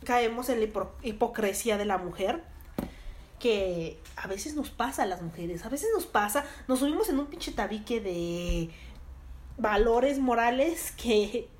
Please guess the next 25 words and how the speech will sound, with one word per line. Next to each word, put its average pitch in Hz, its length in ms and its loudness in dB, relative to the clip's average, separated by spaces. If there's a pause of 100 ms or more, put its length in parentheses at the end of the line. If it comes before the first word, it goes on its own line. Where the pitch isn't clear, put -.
realmente 233 460 0
nunca 247 260 0
practicamos 214 680 -2
hasta 208 220 0
ese 240 160 0
momento. 330 480 0 (320)
Entonces, 294 220 -8
cuando 269 380 4
ya 320 200 4
no 381 140 -2
podemos 330 360 0
hacer 269 200 2
eso, 240 160 -2
o 202 80 -2
ya 269 200 2
no 285 120 -2
tenemos 262 360 -2
esas - 180 -6
prácticas, 240 520 -2 (400)
empiezas 240 460 0
a 214 120 0
criticar 214 300 0
así 214 140 -4
de 196 80 -8
que, - 80 -16